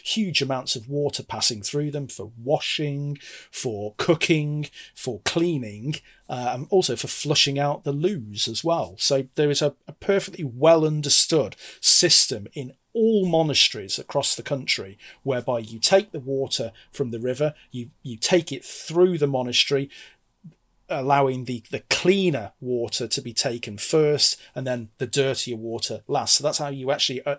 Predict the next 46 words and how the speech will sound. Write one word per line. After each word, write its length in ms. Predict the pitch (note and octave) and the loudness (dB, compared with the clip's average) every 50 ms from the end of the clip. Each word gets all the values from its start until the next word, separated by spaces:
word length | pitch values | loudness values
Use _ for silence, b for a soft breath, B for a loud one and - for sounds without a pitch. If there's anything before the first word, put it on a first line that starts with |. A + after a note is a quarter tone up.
| _ | _
arrange 640 | D3+ C3 B2 A#2+ C3 D3+ D3 C#3+ C#3 C3+ C3+ A#2+ - | -8 -8 -6 0 2 2 2 2 0 -4 -2 -2 0
your 180 | C3+ B2 A#2 A#2 | 0 0 -2 0
buildings 600 | - C#3+ D3 D#3 C#3+ B2+ A#2+ G#2 G#2 G#2 A2 - | 0 2 2 2 0 -4 -8 -12 -6 0 0 0
in 160 | - C3+ B2+ | 0 0 -4
the 60 | A#2 A#2 | -6 0
monastery 600 | C3 C#3 D#3+ D#3 C#3 - - - - E2+ E2 B B B B B - | 0 0 0 2 2 2 2 2 0 -4 -14 B B B B B -6
to 120 | - C#3+ | -6 -4
make 240 | C3 C3+ C3 B2+ - | -4 -4 -4 0 0
sure 220 | - - C#3+ A#2+ | 2 2 2 0
you've 220 | A2+ G#2+ A2 G#2 - | -4 -6 -10 -8 -6
got 200 | - B2 - B B B B B B _ | -6 -6 -6 B B B B B B _
the, 160 | C#3 C3+ - - | -6 -6 -4 -4
the 100 | D3+ B2+ | -6 -6
water 420 | A#2+ C3+ C#3+ C#3 C#3 - - C#3 | -2 0 2 2 2 2 0 -2
passing 560 | - - - C#3+ - - - C#3 A#2+ A2+ G#2+ B B B B B | -2 -2 0 2 4 4 4 2 -2 -8 -12 B B B B B
the, 160 | - C3+ C#3 - - | -8 -8 -8 -8 -12
the, 80 | C#3+ C#3 | -16 -12
the 160 | D3 C3 A#2 | -10 -8 -6
kitchen 520 | - - F3 F3+ F3+ - - - D3 C3 | -2 0 0 0 2 2 0 0 0 -2
and 120 | B2 A#2+ A#2+ | -4 -6 -6
the 80 | A2+ | -4
laundry 520 | A2+ C3+ D3 D3 D3 C#3+ C3 G#2+ A#2 A2+ A2 | -2 0 0 0 0 0 -2 -4 -6 -4 -6
first 540 | - - C3 A#2 A#2 A#2+ B2+ A#2+ - - | -6 -4 -4 -4 -4 -2 0 0 0 0
and 140 | C3+ A#2 A#2 | 0 -2 -4
the, 120 | C3 C3+ D3+ | -4 -4 -4
and 140 | C#3 B2+ | -6 -6
the, 80 | B2+ C#3 | -6 -6
and 100 | C3+ B2 | -6 -4
the 60 | C3 | -2
toilets 540 | - - - D3+ C3+ B2+ B2+ C#3+ - - - | 0 2 2 2 0 0 -2 0 2 2 2
last. 680 | F#3 A#3 - - - - - - - - - - _ | 2 0 -2 0 2 4 4 6 4 2 -2 -4 _
That's 220 | C#3 C3 A2+ - - | -4 0 0 2 0
how 100 | C#3 B2+ | 0 -2
you 180 | B2 A#2 B2+ | -6 -8 -4
do 160 | A#2+ - A3 | 2 4 4
it. 160 | G3+ A2 F2+ B B B B B B B B B | 4 4 0 B B B B B B B B B
So 180 | - - G#3+ F#3 E3 | 6 8 8 8 8
the 120 | D3 D#3+ D#3 | 6 2 2
Tintern 540 | - - A3 A#3+ A#3+ - - D#3 A#2+ A2+ | 4 4 4 4 4 2 0 0 0 2
story 560 | - - - C#3+ B2 A2 G2 F#2 G2 G#2+ A#2 B2 | 2 4 4 2 0 -4 -6 -8 -10 -10 -10 -6
was, 320 | C3 D3 C#3+ C3+ - - | -2 0 2 2 2 0
was, 280 | - D3 D3 C#3 - C#3 - B2+ | 0 -2 -2 -2 -2 -4 -4 -8
I 100 | B2 - | -6 -2
think, 220 | - A#3 A3+ - | 0 0 0 0
a 80 | - C3 | -4 -6
knee-jerk 840 | C3 C#3 D3 E3+ F3 E3+ D#3+ C#3+ - C3 A#2 G#2 G#2+ A2 - | -4 -4 -2 -2 -2 -2 0 0 0 0 0 -4 -6 -8 -10